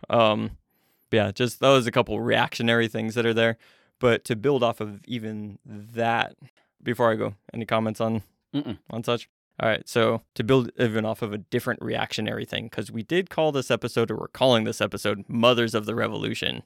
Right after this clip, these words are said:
Speaker 2: Yeah.
Speaker 1: And I think that what we've seen in our culture, as far as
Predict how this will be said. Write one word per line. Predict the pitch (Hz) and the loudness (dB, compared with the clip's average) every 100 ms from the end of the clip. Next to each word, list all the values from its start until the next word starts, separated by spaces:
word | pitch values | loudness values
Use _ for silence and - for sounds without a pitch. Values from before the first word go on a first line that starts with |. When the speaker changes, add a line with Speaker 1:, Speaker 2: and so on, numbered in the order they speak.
| _ | _
Speaker 2:
Yeah. | 123 101 - _ _ _ - | -2 -2 -6 _ _ _ -2
Speaker 1:
And | 117 113 107 104 - | 2 2 0 -2 0
I | 117 | 0
think | 139 151 | 0 -2
that | 110 | -2
what | 101 | -2
we've | 113 107 | -2 -6
seen | - 117 113 110 107 - - | -4 -2 0 0 -4 -8 -6
in | 120 107 - | -4 -4 -4
our | - 110 - _ _ _ | -6 -6 -10 _ _ _
culture, | - - 147 - 175 180 - _ - | -18 -10 -8 -4 -4 -4 -10 _ -16
as | 113 | -4
far | 123 120 | 2 2
as | 113 110 - | 2 -2 -10